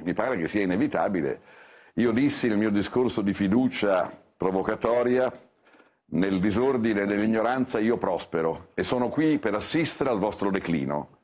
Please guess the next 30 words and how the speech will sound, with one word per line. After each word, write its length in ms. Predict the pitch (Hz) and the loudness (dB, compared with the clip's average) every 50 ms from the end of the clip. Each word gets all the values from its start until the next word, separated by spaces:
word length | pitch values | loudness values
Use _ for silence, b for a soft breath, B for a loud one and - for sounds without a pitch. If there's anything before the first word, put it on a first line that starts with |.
| b b b b b b b b b _ | b b b b b b b b b _
Ho 120 | - 127 135 131 | -2 0 0 0
assistito 600 | 123 - 147 135 - - 127 131 127 - 143 120 | 0 0 0 -2 0 0 0 0 0 0 0 0
al 120 | 98 85 | 0 -2
declino. 520 | 92 92 - 139 147 101 78 67 62 - - b b b b b b b b b b 104 | -2 -2 -2 0 0 0 0 -4 -6 -10 -12 b b b b b b b b b b -2
Il 100 | 107 98 | 0 0
declino 400 | 110 98 107 143 165 160 143 104 | 0 0 2 0 2 2 0 0
che 100 | 90 98 | 0 0
ha 40 | |
portato 380 | 87 101 95 87 117 117 - 107 | 0 0 -2 -2 -2 -2 0 0
loro 220 | 117 135 143 127 | 0 0 0 0
progressivamente 920 | 92 101 92 101 92 - - 107 104 101 110 131 143 135 139 - 123 117 - | 0 0 -2 -2 -2 0 0 0 0 0 0 0 -2 -2 -2 -2 -2 -2 -2
a 120 | - 85 85 | -2 -4 -4
perdere 800 | - 110 113 123 120 113 107 117 104 101 98 90 90 - - _ - | -2 0 0 0 0 2 2 2 2 2 0 -2 -4 -8 -20 _ -4
quasi 280 | - 120 120 120 113 | -2 0 0 0 0
due 200 | 113 101 110 104 | 0 0 0 0
terzi 300 | - 120 117 104 - 104 | 0 0 -2 -2 -2 -2
dei 120 | 95 101 101 | -2 0 0
voti, 340 | 101 131 143 123 90 - 80 | 0 2 0 0 -2 -2 -2
non 120 | 85 90 | -2 -2
credo 240 | 87 - 117 110 98 | -2 -2 -2 -2 -2
perderanno 400 | 82 92 92 92 95 104 104 95 | -2 -2 -2 0 0 -2 -2 -2
più 100 | - 92 | -2 0
del 140 | 92 95 85 | 0 2 2
dieci 260 | 92 95 95 - 87 | 2 0 0 -2 -2
per 160 | - 90 - | -4 -4 -4
cento. 520 | - - 131 123 98 71 - - - - b b b b b b b | -2 -2 -2 -2 -2 -4 -6 -8 -8 -8 b b b b b b b
In 100 | 98 110 | -2 0
ogni 160 | 117 123 117 | 0 0 0
caso, 480 | - 139 147 156 143 117 143 143 - - | 0 0 0 0 0 0 -2 -2 -2 -2
Salvini, 680 | - 113 110 110 107 123 131 139 139 143 147 139 - | -4 -2 0 0 2 2 2 2 2 2 0 -2 -4